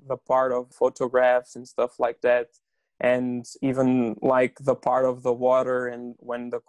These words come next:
the orchestra is going on. Like, I've seen that stuff in other videos, and I thought, like, yeah, I, I, I would love to,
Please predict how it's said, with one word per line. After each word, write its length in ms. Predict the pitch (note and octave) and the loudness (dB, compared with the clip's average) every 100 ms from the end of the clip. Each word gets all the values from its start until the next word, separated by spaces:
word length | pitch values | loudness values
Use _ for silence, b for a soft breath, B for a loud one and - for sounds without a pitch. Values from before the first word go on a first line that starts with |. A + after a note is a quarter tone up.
| - | -2
the 80 | B2 | 2
orchestra 600 | C3 B2 - B2 - C3 | 2 2 -2 -4 -2 -6
is 140 | A#2+ | -6
going 380 | B2 B2+ B2 B2 | -2 -2 -2 -2
on. 260 | B2+ B2+ B2+ _ _ _ - | -2 -2 -6 _ _ _ -4
Like, 280 | C3+ C3 _ - | 0 0 _ -6
I've 200 | C#3+ C#3+ | -2 -2
seen 300 | - D3 D3+ | -4 -8 -2
that 200 | C#3 B2+ | -2 -2
stuff 340 | - C3+ C3+ | -2 -2 -2
in 80 | B2 | -4
other 220 | B2 B2 | -4 -2
videos, 340 | A#2+ C3+ B2+ A#2 | -2 -2 -2 -2
and 140 | A#2+ | -2
I 80 | A#2+ | -2
thought, 400 | - B2+ A#2+ - | -2 0 0 -2
like, 240 | B2 A2+ - _ _ _ | -6 -6 -12 _ _ _
yeah, 240 | C3 B2 | 0 2
I, 80 | A#2+ B2+ - | 2 -2 0
I, 100 | C3 C3+ | 2 2
I 40 | |
would 200 | C#3 C#3 | 0 0
love 320 | B2+ C3+ C#3 - | 0 0 0 -4
to, 280 | B2+ A#2+ | -8 -8